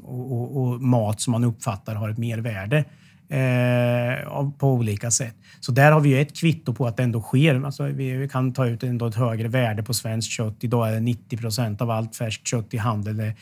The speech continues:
är svenskt. För, för tio år sedan i, så, så var det väl kanske femtio procent. Så det är klart att där har vi ju fysiska mått på det. Men också då inte minst att vi antog en livsmedelsstrategi som för första gången på trettio år faktiskt fastslår i politiskt dokument att vi ska öka produktionen mat i Sverige.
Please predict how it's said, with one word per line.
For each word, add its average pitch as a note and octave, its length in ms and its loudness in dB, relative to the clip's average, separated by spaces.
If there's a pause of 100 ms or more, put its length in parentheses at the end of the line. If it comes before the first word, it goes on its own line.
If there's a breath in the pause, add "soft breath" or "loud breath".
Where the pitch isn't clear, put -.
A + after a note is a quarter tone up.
(240 loud breath)
är B2+ 80 -2
svenskt. A2 440 -2
För, B2 200 -2
för C3 140 -6
tio B2 320 -2
år A#2+ 160 0
sedan A#2+ 260 -2
i, A#2+ 220 -4
så, C3 260 -2
så B2 140 -4
var A2+ 180 -4
det G#2+ 60 -6
väl A#2 80 -8
kanske A2+ 240 -6
femtio G#2+ 380 -6
procent. C#3 440 -4 (360 loud breath)
Så - 140 2
det C3+ 60 8
är B2+ 40 4
klart C#3+ 280 6
att C3 180 2
där C#3+ 300 8
har D3 200 6
vi B2+ 100 4
ju C3+ 340 4
fysiska C3+ 680 2
mått B2+ 300 2
på A#2 200 -4
det. G#2+ 100 -2
Men F#3 200 2
också - 320 0
då C#3+ 80 6
inte C#3 240 4
minst B2+ 340 0
att B2 120 -2
vi C3+ 60 0
antog B2 420 0
en A#2+ 100 0
livsmedelsstrategi A#2+ 960 -2
som B2+ 180 -2
för C#3 80 0
första B2+ 380 -2
gången A2+ 200 -2
på C3 100 -4
trettio - 520 -4
år C3 200 2
faktiskt A#2+ 400 -2
fastslår A#2 480 -4
i G#2+ 40 -4
politiskt G#2+ 460 -6
dokument A#2 600 -4 (240 loud breath)
att A#2+ 160 -4
vi A#2 80 4
ska - 180 0
öka A2 480 -4
produktionen G#2+ 600 -4
mat A2+ 340 -6
i C#3+ 40 0
Sverige. B2 440 -4